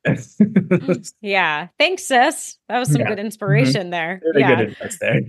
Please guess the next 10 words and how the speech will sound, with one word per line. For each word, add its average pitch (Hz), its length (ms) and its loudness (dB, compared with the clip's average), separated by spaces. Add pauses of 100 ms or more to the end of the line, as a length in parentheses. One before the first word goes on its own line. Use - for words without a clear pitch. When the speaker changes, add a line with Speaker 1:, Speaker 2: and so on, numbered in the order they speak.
(160)
Speaker 1:
<laughs> 131 220 -6
Speaker 2:
Yeah. 202 480 0
Speaker 1:
That's - 220 -8
important, 107 420 -4
folks. - 500 -4 (360)
<laughs> - 360 -20
Speaker 2:
Yeah. 269 200 2
I 233 140 2
mean, 254 200 2
because 233 380 0